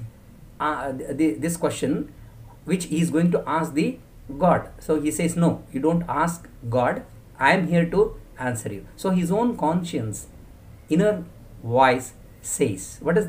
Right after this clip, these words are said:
what does this say? "God doth not need either man's work or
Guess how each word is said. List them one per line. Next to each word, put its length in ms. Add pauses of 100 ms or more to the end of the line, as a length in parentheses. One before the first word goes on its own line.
what 160
does 180
this 200
say? 300 (560)
"God 320 (180)
doth 340
not 500 (300)
need 600 (540)
either 420
man's 480
work 400 (520)
or 340